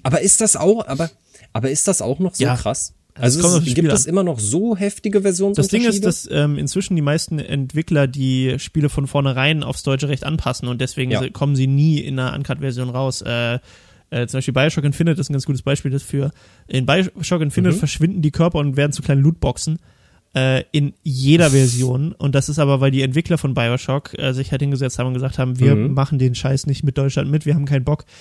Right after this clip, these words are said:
Speaker 2: uns damit ewig rumzuschlagen und dann irgendwas zu verändern und eine extra Version nur für die zu machen. Wir machen von vornherein eine Version, die ist, wie die Deutschen das haben wollen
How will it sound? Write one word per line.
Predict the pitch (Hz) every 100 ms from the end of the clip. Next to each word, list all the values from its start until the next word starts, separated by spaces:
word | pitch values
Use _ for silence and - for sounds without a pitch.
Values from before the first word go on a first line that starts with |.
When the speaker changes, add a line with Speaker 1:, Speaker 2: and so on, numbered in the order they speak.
| - - _
Speaker 2:
uns | 151 135
damit | 147 139 135
ewig | 165 165
rumzuschlagen | 165 170 165 165 151
und | 143
dann | 139
irgendwas | 147 147 -
zu | 147
verändern | 139 156 165
und | 143
eine | -
extra | - 151
Version | 139 135 147
nur | 143
für | 143
die | 139
zu | 170 147
machen. | 139 139
Wir |
machen | 131 143 131
von | 139
vornherein | - 180 196 156 160 165
eine | 156 156 175
Version, | 156 135 139 147
die | 135 139
ist, | 175 -
wie | 160 147
die | 147
Deutschen | 147 - -
das | 131 123
haben | 117 120
wollen | 117 117